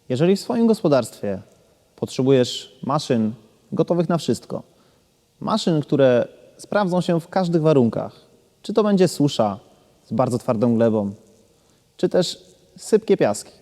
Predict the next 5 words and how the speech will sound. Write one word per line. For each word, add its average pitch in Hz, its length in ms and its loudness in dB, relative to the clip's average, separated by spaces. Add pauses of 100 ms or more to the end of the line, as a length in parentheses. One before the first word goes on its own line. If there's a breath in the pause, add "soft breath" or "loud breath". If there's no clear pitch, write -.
(840)
zdecydowanie 202 640 0
polecam 160 360 2
naszego 131 300 0
Power 110 240 2
Disca. 101 340 -6